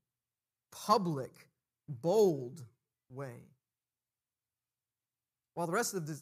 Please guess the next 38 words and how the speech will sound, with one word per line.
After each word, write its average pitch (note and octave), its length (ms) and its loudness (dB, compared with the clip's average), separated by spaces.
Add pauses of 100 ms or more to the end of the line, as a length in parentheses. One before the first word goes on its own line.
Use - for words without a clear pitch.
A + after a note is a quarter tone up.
of D3+ 100 -6
Jesus' F3+ 460 -6
disciples G3 500 -2
were, D3 180 -4 (180)
were D#3 120 -4
gone, E3 640 2 (340)
Joseph, G3 540 4
the F#3 100 -2
one C4+ 240 6
who C4+ 120 -2
was B3 160 0
a A3 40 -4
member C4+ 340 2
of A3 140 4
the A3+ 60 -2
most A#3 320 0 (180)
powerful, B3 800 4 (160)
important A3 560 0
Jewish, A#3 440 0
political, A3 520 -2
social, B3+ 420 2
religious F#3+ 720 -2
institution A#3+ 720 -8
in A3 80 -4
the G#3+ 100 -4
land, G3+ 300 -4
with F#3+ 140 2
so D4 360 2
much D#4 280 0
to A3 100 -2
lose, G#3+ 680 0 (280)
with, A3 180 0 (220)
with G#3 120 2
so D4 240 2
much C#4 200 0
on C4+ 160 0
the A#3 40 -2
line, G3 600 0